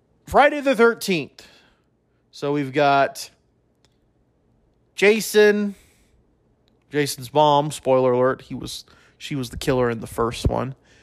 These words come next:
Um, who would be the Friday the thirteenth Big Twelve team? So, an overprotective mommy and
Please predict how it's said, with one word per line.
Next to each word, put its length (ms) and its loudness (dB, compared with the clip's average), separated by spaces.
Um, 540 2
who 320 2
would 260 4
be 380 4
the 120 0
Friday 380 2
the 140 2
thirteenth 880 -6
Big 240 0
Twelve 560 2
team? 640 -10
So, 920 -2
an 80 4
overprotective 1120 4
mommy 720 0
and 920 2